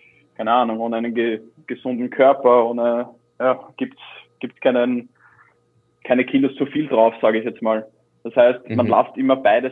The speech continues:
Speaker 1: Seiten, wenn man durch eine Tür geht, dann lasst man immer, ja, beide, beide Dinge herein, sowohl das, wenn wir es jetzt so nennen wollen, sowohl das Positive als auch das Negative. Also man muss beides akzeptieren und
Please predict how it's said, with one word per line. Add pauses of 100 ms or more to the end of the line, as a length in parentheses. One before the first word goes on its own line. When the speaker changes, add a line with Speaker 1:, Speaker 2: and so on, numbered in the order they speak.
Speaker 1:
Seiten,
wenn
man
durch
eine
Tür
geht,
dann
lasst
man
immer, (300)
ja,
beide, (540)
beide
Dinge
herein,
sowohl
das, (200)
wenn
wir
es
jetzt (840)
so
nennen
wollen,
sowohl
das
Positive
als
auch
das
Negative.
Also
man
muss
beides
akzeptieren
und